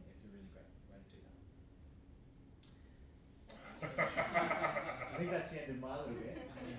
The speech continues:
Speaker 1: and about Pat. I'm gonna hand you over to Tessa Waters. Whoop. Um, Tessa is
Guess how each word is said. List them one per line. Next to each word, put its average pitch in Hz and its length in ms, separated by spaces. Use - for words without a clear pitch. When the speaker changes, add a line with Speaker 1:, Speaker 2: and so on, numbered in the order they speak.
Speaker 1:
and 135 120
about 131 280
Pat. - 340
I'm 127 60
gonna 147 120
hand 165 180
you 160 80
over 147 140
to 135 100
Tessa 143 280
Waters. 135 500
Whoop. 240 220
Um, 139 440
Tessa 190 500
is 151 360